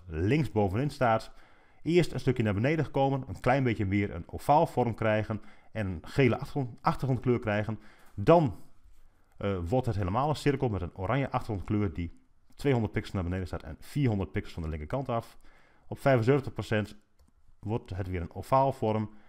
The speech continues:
die bovenin komt te staan, maar wel vierhonderd pixels van de linkerkant af en een gele achtergrondkleur. En op het laatst is het weer mijn blauwe vierkantje, vierkante blokje, eh, links bovenin. Nou, ik sla mijn staal.css bestand op. Ik druk op F vijf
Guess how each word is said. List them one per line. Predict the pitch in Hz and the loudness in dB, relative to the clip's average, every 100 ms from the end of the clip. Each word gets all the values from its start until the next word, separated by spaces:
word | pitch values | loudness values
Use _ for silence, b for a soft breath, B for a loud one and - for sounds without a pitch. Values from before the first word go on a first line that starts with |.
| B - | B -8
die | 87 | 0
bovenin | 80 127 110 123 | 4 6 4 0
komt | 110 | -2
te | 92 | -4
staan, | - 101 | -2 0
maar | 92 | 0
wel | 95 95 | -2 -4
vierhonderd | - 123 101 90 - | -2 0 0 -2 -6
pixels | 107 87 | -8 -8
van | 95 | -4
de | 82 | -4
linkerkant | 87 76 120 131 | -4 -4 -4 -2
af | 110 - | -4 -6
en | 92 | -10
een | 87 85 _ b b b b b | -10 -10 _ b b b b b
gele | - 151 131 | 6 8 8
achtergrondkleur. | 143 151 120 117 120 117 117 98 | 6 0 -2 -2 2 2 2 -4
En | 92 | -8
op | 90 | -8
het | 90 | -2
laatst | 87 92 - - | 0 0 -2 -8
is | 107 - | -10 -6
het | 87 67 | -8 -6
weer | 82 82 69 | -8 -8 -8
mijn | 71 71 71 | -10 -12 -2
blauwe | 120 131 107 101 | 6 6 6 0
vierkantje, | - 113 - 98 - 71 - - | -6 -6 -4 -4 -6 -10 -14 -4
vierkante | 156 139 110 87 | 2 2 2 -2
blokje, | 85 85 - 80 - | -4 -6 -8 -12 -14
eh, | - 71 - | -14 -14 -8
links | 87 92 90 - | -6 -6 -8 -14
bovenin. | - 69 - 110 76 b b b b - | -14 -12 -6 -6 -6 b b b b -14
Nou, | - | -12
ik | - | 0
sla | 139 131 | 4 4
mijn | 110 | 2
staal.css | - 151 151 139 113 - 123 110 - - 123 104 95 - | 2 4 6 4 0 -2 -2 -2 -8 -6 -2 -2 -4 -10
bestand | - 92 92 | -8 -8 -6
op. | - 170 - - - b b b b b | -4 -6 -8 -14 -18 b b b b b
Ik | 135 | 0
druk | 147 | 0
op | 131 123 | 0 -4
F | |
vijf | - 147 147 147 - - - | 0 4 4 0 -8 -20 -18